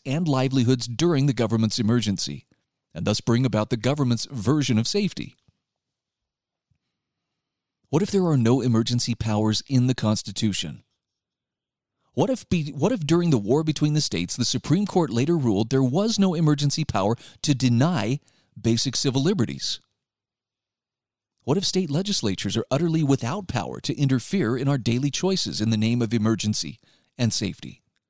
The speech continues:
What if those same state legislatures cannot give to governors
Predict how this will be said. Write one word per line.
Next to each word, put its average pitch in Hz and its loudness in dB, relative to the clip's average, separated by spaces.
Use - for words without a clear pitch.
What 214 4
if - -2
those 214 2
same 196 0
state 175 -2
legislatures 131 0
cannot 180 0
give 151 0
to 160 2
governors 127 0